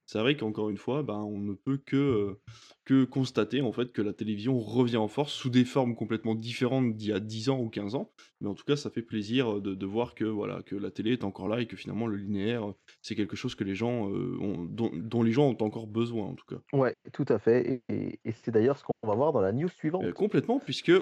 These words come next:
Speaker 1: on va, euh, partir vers, euh, alors on n'est pas encore dans le futur, on revient dans le passé et on va parler des records,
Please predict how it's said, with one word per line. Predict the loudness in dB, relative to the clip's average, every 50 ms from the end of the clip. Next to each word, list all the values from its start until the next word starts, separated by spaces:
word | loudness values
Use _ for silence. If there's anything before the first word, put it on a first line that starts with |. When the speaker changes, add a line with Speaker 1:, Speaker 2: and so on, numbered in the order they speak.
| 4
Speaker 1:
on | 2 0 2
va, | 4 4 2 2 2 2
euh, | 2 2
partir | 2 0 -2 -4 -4 -8 -14 -6 0 2 2 2 2 -2 -4 -6 _ _
vers, | -14 -12 -4 2 4 4 6 6 6 6
euh, | 6
alors | 4 4 2 0 -2
on | 0 0
n'est | 0 0
pas | 2 4
encore | 4 4 4 4 2 2
dans | 2 2 0
le | -2
futur, | -4 -6 -4 -4 -2 -2 -2 -2 0 0 2 2 2
on | 2 2
revient | 2 4 4 4 4 2 0 0 0 0
dans | 0
le | -2 -2
passé | -2 -4 -2 -2 -2 -2 -2 -4 -12 _ _ -4
et | -2
on | -2
va | -2 -2
parler | -2 -2 -2 0 0
des | 0 0 -2 -2
records, | 0 4 6 8 8 8 8 6 6 4 2 -2 -8